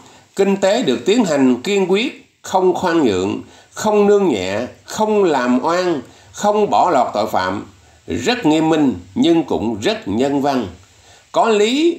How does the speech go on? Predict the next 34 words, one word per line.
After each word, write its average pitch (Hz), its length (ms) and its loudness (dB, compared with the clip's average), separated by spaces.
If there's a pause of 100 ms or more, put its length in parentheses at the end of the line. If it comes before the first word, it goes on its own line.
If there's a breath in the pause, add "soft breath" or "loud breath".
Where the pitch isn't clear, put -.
có 226 180 0
tình, 135 460 0 (140)
hầu 147 320 2
hết 190 320 -2
các 247 160 -4
đối 196 100 0
tượng 113 400 -2
bị 107 200 -2
xử 113 420 0
lý 233 440 0 (360 loud breath)
đều 143 240 0
nhận 131 240 2
thức 226 220 -2
rõ 120 440 0
sai 156 240 -4
phạm 101 260 -4
của 131 80 0
mình, 117 240 0 (560 soft breath)
tâm 208 300 0
phục, 135 400 -2
khẩu 131 260 0
phục, 113 380 -2 (140)
ăn 175 260 0
năn, 175 300 0 (220)
hối 196 180 0
lỗi, 120 440 0
xin 190 320 -4
lỗi 123 200 2
Đảng, 123 380 -4
Nhà 110 180 -2
nước, 139 220 0 (520 loud breath)
có 208 260 0
tác 262 180 -4
dụng 123 420 0